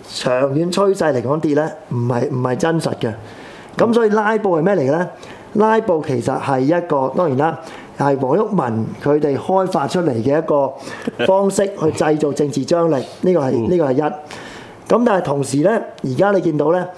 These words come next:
Speaker 1: 亦都係政府同埋建制派攞嚟去建立佢另一個反論述，就係話，哦，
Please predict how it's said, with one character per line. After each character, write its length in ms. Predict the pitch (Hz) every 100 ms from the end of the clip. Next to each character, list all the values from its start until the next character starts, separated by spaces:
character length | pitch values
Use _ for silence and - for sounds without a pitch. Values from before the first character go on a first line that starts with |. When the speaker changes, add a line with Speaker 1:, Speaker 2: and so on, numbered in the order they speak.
| - -
Speaker 1:
亦 120 | 160
都 300 | - 226 214
係 400 | 185 160 151 151 - - - -
政 280 | 175 165 165
府 340 | - 143 185
同 140 | 196 131
埋 140 | 120
建 180 | 156 147
制 160 | 147
派 220 | 143 175 165
攞 320 | 139 143 208
嚟 120 | 147 107 - - - -
去 220 | - 165 160
建 240 | 165 165
立 40 | 156
佢 160 | 143 151
另 160 | 160 147
一 120 | 185
個 120 | 175
反 420 | - 131 117 175
論 180 | 196 147
述， 200 | 139 139 127 - - - -
就 100 | 143
係 80 | 139
話， 140 | 143
哦， 380 | 160 180 180